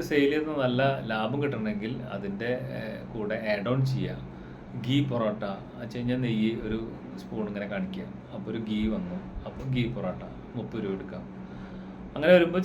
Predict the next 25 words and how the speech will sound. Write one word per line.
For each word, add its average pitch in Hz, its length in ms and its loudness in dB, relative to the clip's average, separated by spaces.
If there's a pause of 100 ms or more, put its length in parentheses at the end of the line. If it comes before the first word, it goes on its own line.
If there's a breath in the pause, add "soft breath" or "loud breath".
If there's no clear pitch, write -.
നമുക്ക് 156 260 2
ചെറിയൊരു 151 420 6
കോസ്റ്റിൻ്റെ 131 460 2
മുകളിൽ 113 240 0
തന്നെ 107 160 -4 (120)
നല്ലൊരു, 101 300 -4 (440)
നല്ലൊരു 123 260 2 (100)
ലാഭം 131 380 8
ഇതിൽ 110 100 2
നിന്ന് 107 140 0
എടുക്കാൻ 92 280 -2
പറ്റും. - 240 -6 (640 loud breath)
അതിനെ 131 200 4 (120)
പല 127 100 10 (120)
രൂപത്തിലേക്ക്, 104 580 2 (220)
ഏഹ്, 110 160 -2 (100)
പൊറോട്ട 101 280 0 (140)
റോള്, 92 380 0 (380)
അങ്ങനെയൊക്കെ 117 360 -2 (100)
പല 135 240 6
പല 147 100 2 (140)
ഷേപ്പിലേക്ക് 151 640 4
മാറ്റി 123 300 4
കഴിഞ്ഞാൽ, 101 360 0 (680 loud breath)
ഏഹ്, 95 220 2